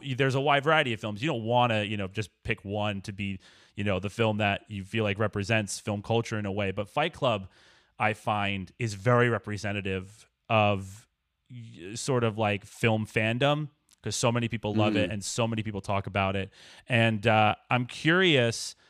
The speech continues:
Speaker 1: from your perspective, you saw it when it was first coming out. So I'm curious for you, first of all, I mean, we're gonna start the show like we always do, which is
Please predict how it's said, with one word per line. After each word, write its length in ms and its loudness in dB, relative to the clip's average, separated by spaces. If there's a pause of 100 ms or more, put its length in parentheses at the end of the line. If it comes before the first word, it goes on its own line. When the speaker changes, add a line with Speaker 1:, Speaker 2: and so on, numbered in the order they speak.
(200)
Speaker 1:
from 240 0
your 200 6
perspective, 960 -2 (320)
you 640 4 (220)
saw 500 4
it 220 0 (340)
when 320 2
it 80 -2
was 160 -2
first 300 -2
coming 320 -2
out. 400 2
So 140 -2
I'm 120 0
curious 460 0
for 180 -6
you, 480 0 (140)
first 260 0
of 80 -4
all, 140 6
I 40 2
mean, 200 -2
we're 100 -4
gonna 160 -4
start 220 0
the 80 -10
show 160 -2
like 160 -4
we 100 -4
always 340 0
do, 160 -2
which 200 -6
is 200 -6